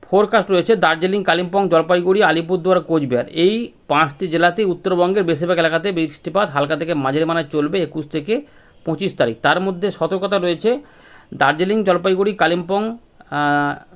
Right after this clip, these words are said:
এখানে কালিম্পং না, দার্জিলিং, জলপাইগুড়ি, উত্তর দিনাজপুর, দক্ষিণ দিনাজপুর, মালদাতে কিছুটা ভারী বৃষ্টিপাত হতে পারে।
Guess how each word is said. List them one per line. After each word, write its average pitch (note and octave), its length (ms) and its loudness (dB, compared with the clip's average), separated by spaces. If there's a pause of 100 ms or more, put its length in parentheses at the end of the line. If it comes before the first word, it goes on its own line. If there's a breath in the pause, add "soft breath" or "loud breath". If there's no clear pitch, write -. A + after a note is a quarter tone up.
(140)
এখানে D#3+ 180 -6
কালিম্পং E3 420 0
না, B2 80 -4
দার্জিলিং, D3+ 380 2
জলপাইগুড়ি, F3+ 440 2
উত্তর F3+ 340 -2
দিনাজপুর, F3+ 460 0
দক্ষিণ F3 340 -2
দিনাজপুর, G3 240 0
মালদাতে E3+ 540 2
কিছুটা E3+ 300 0
ভারী D3 260 0
বৃষ্টিপাত D#3 400 0
হতে D3+ 200 0
পারে। A2+ 180 -4